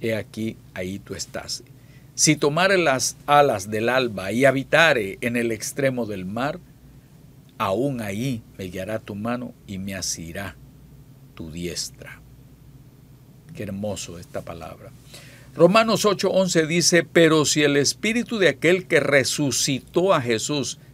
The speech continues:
de entre los muertos habita en vosotros, el mismo que resucitó a Cristo Jesús de entre los muertos, también dará vida a vuestros cuerpos mortales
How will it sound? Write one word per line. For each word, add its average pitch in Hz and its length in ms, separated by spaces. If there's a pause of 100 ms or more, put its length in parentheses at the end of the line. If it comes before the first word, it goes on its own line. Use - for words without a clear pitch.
(140)
de 123 120
entre 113 320
los 98 180
muertos 123 600 (320)
habita 170 520
en 156 140
vosotros, 180 800 (360)
el 117 220
mismo 117 560
que 113 140
resucitó 123 1040
a 127 80
Cristo 147 480
Jesús 110 400
de 117 80
entre 107 280
los 92 180
muertos, 180 560 (400)
también 117 560
dará 98 260
vida 110 500
a 101 100
vuestros 101 480
cuerpos 127 500
mortales 151 680